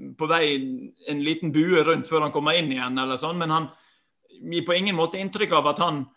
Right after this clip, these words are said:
går fra bordet nå, på en måte. Dette er bare et, eh, et mellomspill for, eh, eh, for the best is yet to come.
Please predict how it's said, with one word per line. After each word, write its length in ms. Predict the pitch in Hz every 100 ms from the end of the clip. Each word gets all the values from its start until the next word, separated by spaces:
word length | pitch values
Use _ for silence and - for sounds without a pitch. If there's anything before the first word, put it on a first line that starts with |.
| _ _ _
går 240 | 147 170 156
fra 180 | 165 160
bordet 480 | 151 170 170 131 123 - _ _ -
nå, 300 | 147 127 110 -
på 60 |
en 60 | 139
måte. 300 | 135 131 135
Dette 320 | 151 156 185
er 60 | 147
bare 260 | 143 156
et, 200 | 156 -
eh, 280 | 160 151 143
et 140 | - 139
mellomspill 720 | 156 165 165 - 123 120 110
for, 300 | 147 143 135
eh, 160 | 131 123 - _ _ _ _ 277
eh, 420 | 160 143 135 135 127 117 - -
for 120 | 160
the 80 | 156
best 260 | 180 -
is 120 | 151 147
yet 180 | 147
to 80 | -
come. 300 | 147 123 110